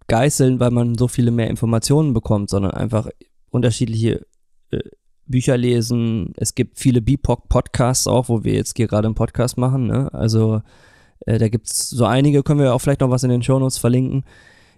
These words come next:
äh, w-, wo man se-, sehr viel lernen kann, auch über einfach andere Perspektiven und auch lernen kann, wie man vielleicht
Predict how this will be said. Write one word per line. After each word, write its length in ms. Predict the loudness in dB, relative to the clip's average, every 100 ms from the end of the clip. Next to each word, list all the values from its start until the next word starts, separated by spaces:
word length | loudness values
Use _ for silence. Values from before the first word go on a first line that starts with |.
| -8
äh, 800 | 0 2 4 4 2 2 0 -2 -4 -10 _ _ -8
w-, 160 | -8 -8 -8 -8
wo 720 | -8 -6 0 2 2 0 -4 _ _ _ _ _ _ _ _ _ _ _ _
man 380 | -2 2 2 0
se-, 460 | -2 -4 -4 -4 -8 -8 -10 -10 -14 -14 -16 -16 -10
sehr 480 | -4 2 2 2
viel 340 | -2 -2 2 2
lernen 380 | 2 0 0 -2
kann, 280 | -2 -4 -2
auch 280 | -2 -2
über 460 | 0 2 2 2 -4 _
einfach 240 | -4 -2
andere 340 | -2 0 2 2
Perspektiven 840 | 2 0 -2 -2 0 0 2 0
und 200 | 0 -2
auch 220 | 0 2
lernen 380 | 4 4 2 0
kann, 360 | 0 0 0 -2
wie 220 | -4 0 2
man 180 | 2
vielleicht 400 | 0 0 0 0